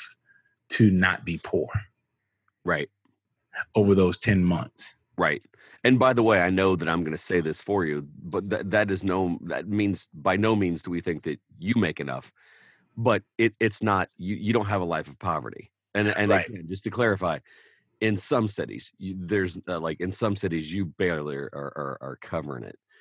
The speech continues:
Speaker 1: Yeah.
Speaker 2: Um, but like, like we said earlier, this also might be an incentive, like, uh, you know, y-, y-, you, you can monetize other things.
Speaker 1: Yeah.
Speaker 2: Which gets me to my last point. So again, uh, l-,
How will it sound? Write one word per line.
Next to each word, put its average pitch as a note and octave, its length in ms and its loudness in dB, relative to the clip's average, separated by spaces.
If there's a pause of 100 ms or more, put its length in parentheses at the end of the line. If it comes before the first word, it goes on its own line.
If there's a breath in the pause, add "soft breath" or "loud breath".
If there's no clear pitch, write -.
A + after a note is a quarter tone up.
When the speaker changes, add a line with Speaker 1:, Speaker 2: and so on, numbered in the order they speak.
(160 soft breath)
Speaker 1:
Yeah. G#2+ 220 2 (160)
Speaker 2:
Um, - 80 -18 (300 soft breath)
but D3 360 6
like, B2 340 2
like A#2 220 0
we A#2 140 2
said A2 240 2
earlier, A#2+ 520 2 (340 soft breath)
this A#2 200 4
also G2+ 280 2
might F#2 240 2
be F2 160 0
an F2 60 0
incentive, G2 580 -2
like, D#2+ 440 -4
uh, D2 460 -4 (920)
you F2 80 -6
know, D#2+ 140 -8 (160)
y-, - 180 -10
y-, G#2+ 180 -2
you, A#2 240 4
you C3 180 0
can A#2 300 2
monetize C3+ 540 0
other A#1+ 120 -8
things. - 380 -14 (100)
Speaker 1:
Yeah. B2+ 380 4
Speaker 2:
Which D3 180 2
gets C#3 180 4
me C3+ 80 6
to C3 40 6
my A2 140 4
last G2 280 2
point. D#2+ 200 -2
So F#2 200 0 (360 loud breath)
again, F2+ 360 2 (320 soft breath)
uh, C2 220 -6
l-, F2+ 100 -8